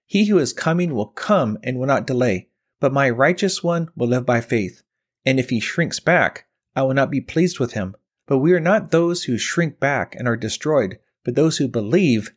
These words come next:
and are saved. Second Peter three seven, "By God's own words, the present heavens and earth are reserved for fire, being kept for the day of judgment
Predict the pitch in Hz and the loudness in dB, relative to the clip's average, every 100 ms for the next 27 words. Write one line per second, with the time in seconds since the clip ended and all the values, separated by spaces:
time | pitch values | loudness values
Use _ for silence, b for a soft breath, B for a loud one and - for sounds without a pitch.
0 | _ 117 110 101 - 123 98 - - _ | _ -2 0 -2 0 0 0 -6 -20 _
1 | _ - - 180 160 123 160 151 135 143 | _ -2 0 2 -2 0 0 0 -2 -4
2 | 139 - 123 110 98 _ _ _ _ - | -2 0 0 -2 -6 _ _ _ _ 0
3 | 139 120 143 175 190 - 147 160 120 123 | 0 2 2 2 2 -2 -2 -2 -2 0
4 | 107 98 - _ _ _ 123 - 165 185 | 0 -2 -8 _ _ _ -4 0 2 2
5 | 190 - 160 156 151 127 110 - 139 139 | 0 0 0 0 -2 -2 -2 2 2 0
6 | - 123 117 98 123 123 120 - 110 123 | -4 -2 0 0 2 2 2 -2 0 0
7 | 113 98 - _ _ _ - 143 123 - | 0 0 -4 _ _ _ 0 0 0 0
8 | 185 185 - - 147 120 113 131 110 127 | -2 -2 -16 -2 0 2 2 2 2 0
9 | 131 131 110 - | 0 0 -4 -6